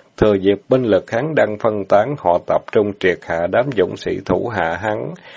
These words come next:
biến hắn thành kẻ đơn độc, cuối cùng quay trở lại đối phó hắn. Lâm tướng quân trích lên vài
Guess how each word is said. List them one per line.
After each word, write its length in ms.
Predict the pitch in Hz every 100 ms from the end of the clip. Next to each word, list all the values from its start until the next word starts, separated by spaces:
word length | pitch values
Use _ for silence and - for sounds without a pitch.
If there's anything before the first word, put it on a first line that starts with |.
| - _
biến 220 | 107 110
hắn 240 | 117 120 135
thành 300 | 131 101 73 -
kẻ 220 | 87 98
đơn 280 | 117 101 101
độc, 160 | 90 78 _
cuối 200 | 110 120 -
cùng 300 | 104 78 76
quay 260 | 107 101 90
trở 180 | 90 95
lại 220 | 98 82
đối 240 | 90 95 113
phó 220 | - 110 123
hắn. 400 | 127 120 135 175 - - _ - - - _ -
Lâm 240 | 135 127
tướng 260 | 110 151 147
quân 280 | 123 117 110 -
trích 220 | - -
lên 240 | 127 110
vài 280 | 92 92 82